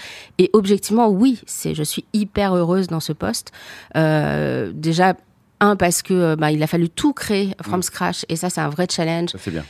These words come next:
Speaker 1: d'embarquer tout le monde. Et c'est vrai qu'objectivement, en deux mille treize, deux mille quatorze, euh, il y avait quelques freins quand même, hein, sur le sujet.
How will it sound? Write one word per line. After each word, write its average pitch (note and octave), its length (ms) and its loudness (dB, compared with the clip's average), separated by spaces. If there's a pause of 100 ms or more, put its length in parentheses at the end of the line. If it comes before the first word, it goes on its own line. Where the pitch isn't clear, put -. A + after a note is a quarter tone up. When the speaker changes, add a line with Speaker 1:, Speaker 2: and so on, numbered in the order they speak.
(120)
Speaker 1:
d'embarquer F#3+ 580 2
tout G3 160 -8
le F#3+ 80 0
monde. F#3 380 0
Et D#3 120 0
c'est D#3 160 -6
vrai E3+ 140 -2
qu'objectivement, E3 560 -2
en F3+ 60 2
deux D#3+ 100 0
mille D3+ 160 2
treize, F#3 240 -2
deux E3 80 0
mille D#3 140 2
quatorze, D#3+ 480 0
euh, C3+ 160 -4
il C#3+ 60 -4
y C#3+ 40 -2
avait C#3+ 160 -2
quelques D#3 300 -2
freins C#4+ 320 0
quand G3+ 120 0
même, A3+ 240 2
hein, F#3+ 140 -4
sur - 180 -6
le D#3+ 100 -4
sujet. E3+ 340 -2